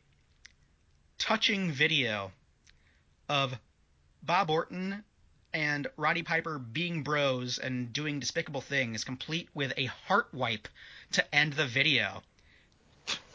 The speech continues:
Like, this is, this is a spot the influence right here. This video is s-, taking itself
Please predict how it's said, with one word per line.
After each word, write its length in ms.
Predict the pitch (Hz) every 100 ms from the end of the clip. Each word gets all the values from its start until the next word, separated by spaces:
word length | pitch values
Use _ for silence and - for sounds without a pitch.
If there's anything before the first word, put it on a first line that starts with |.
| -
Like, 200 | 180 170
this 320 | 156 180 381 240
is, 420 | 202 156 143 - -
this 220 | 170 262
is 140 | 185 147
a 100 | 147
spot 360 | - - 196
the 100 | 156
influence 380 | 175 180 151 135
right 180 | 151 139
here. 320 | 143 170 131 - - - -
This 240 | 170 226 254
video 540 | 139 156 180 208 240 - _ _ -
is 340 | 170 165 123 - _ _ _ _ - - _
s-, 220 | - - -
taking 320 | 185 185 233
itself 540 | 233 - 202 220 -